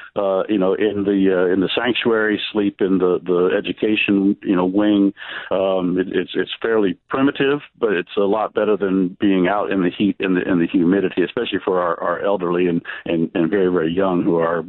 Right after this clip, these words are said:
at high risk for the, the heat that, uh, that, that happens. Um, also, our congregations are, are supporting our feeding ministries, and then as, uh, what our, what our goal is, is to get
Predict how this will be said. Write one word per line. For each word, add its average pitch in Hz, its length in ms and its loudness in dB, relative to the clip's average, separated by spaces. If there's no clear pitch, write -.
at 90 100 -2
high - 160 -4
risk 90 360 -2
for 85 100 0
the, - 220 -4
the - 140 0
heat 101 240 0
that, - 180 -4
uh, - 160 -4
that, - 160 -6
that - 160 -6
happens. 87 400 -4
Um, 117 300 2
also, 127 600 0
our 117 180 0
congregations 110 760 0
are, 104 300 0
are 104 180 -4
supporting 110 600 0
our 98 320 -2
feeding 113 320 2
ministries, 104 640 0
and 101 240 2
then 101 160 2
as, 101 240 2
uh, 123 160 -2
what 135 160 0
our, 143 100 2
what 127 240 0
our 143 140 2
goal 127 440 2
is, 107 300 2
is 110 240 -2
to 107 80 -4
get 113 260 -2